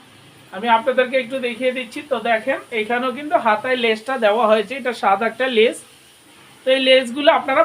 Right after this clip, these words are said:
বাজারে কিনতে পারবেন। আর যারা আমার আশেপাশে আছেন তারা অবশ্যই যদি অর্ডার দিতে চান আমার সাথে যোগাযোগ করবেন। এই যে দেখেন, এখানে কিন্তু হেমটা তো লেস দেওয়া আছে, তো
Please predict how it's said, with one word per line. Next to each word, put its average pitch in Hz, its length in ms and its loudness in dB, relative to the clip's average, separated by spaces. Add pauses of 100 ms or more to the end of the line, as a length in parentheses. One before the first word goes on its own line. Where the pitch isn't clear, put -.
বাজারে 240 380 4
কিনতে 240 340 -4
পারবেন। 240 320 0 (500)
আর 214 160 4
যারা 262 280 2
আমার 277 180 0 (120)
আশেপাশে 254 460 -2 (160)
আছেন 254 260 0 (580)
তারা 226 280 6 (300)
অবশ্যই 262 540 0
যদি 269 200 -2 (560)
অর্ডার 240 240 4 (100)
দিতে 240 280 -6
চান 320 140 0 (140)
আমার 226 220 0
সাথে 247 180 -4 (120)
যোগাযোগ 240 420 0
করবেন। 262 280 0 (920)
এই 220 100 -2
যে 254 160 4
দেখেন, 254 220 -2 (120)
এখানে 254 240 -2 (100)
কিন্তু 285 220 -8 (200)
হেমটা 226 400 0
তো 302 60 -2 (140)
লেস 233 160 6 (100)
দেওয়া 254 220 2
আছে, 254 140 -4 (140)
তো 262 80 0